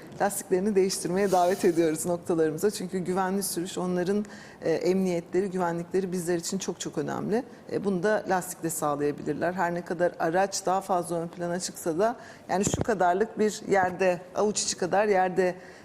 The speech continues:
e, yere, e, basıyorsunuz. Bunda lastik sağlıyor. Dolayısıyla kendilerini bekliyoruz.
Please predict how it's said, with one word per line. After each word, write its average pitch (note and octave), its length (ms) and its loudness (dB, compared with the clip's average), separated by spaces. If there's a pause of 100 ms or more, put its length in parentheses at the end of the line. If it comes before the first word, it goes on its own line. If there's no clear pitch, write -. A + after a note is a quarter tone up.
(140)
e, D#3+ 80 4 (280)
yere, F3+ 400 4 (100)
e, D3+ 280 2
basıyorsunuz. F3 640 0
Bunda G3 180 2
lastik F3+ 420 0
sağlıyor. D#3+ 460 0
Dolayısıyla F3+ 400 2
kendilerini G3 420 0
bekliyoruz. G3+ 480 2